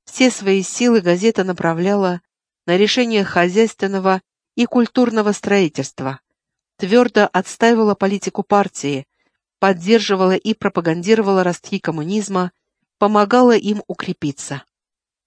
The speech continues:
«Правда» сослужила большую службу партии в годы Великой Отечественной войны. В те грозные дни голос «Правды» был голосом Родины.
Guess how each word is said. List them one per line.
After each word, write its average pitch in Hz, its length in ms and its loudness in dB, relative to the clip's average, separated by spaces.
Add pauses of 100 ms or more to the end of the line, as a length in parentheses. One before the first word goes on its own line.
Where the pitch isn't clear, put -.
(200)
«Правда» 214 400 0
сослужила 190 580 0
большую 185 480 -2
службу 196 420 -6
партии 190 600 -2 (480)
в 156 180 -8
годы 220 300 2
Великой 208 460 2
Отечественной 180 640 -4
войны. 156 480 -4 (720)
В - 80 -20
те 165 180 -2
грозные 180 540 0
дни 185 400 -6 (560)
голос 226 480 4
«Правды» 220 480 2
был 202 240 2
голосом 196 560 0
Родины. 143 560 -6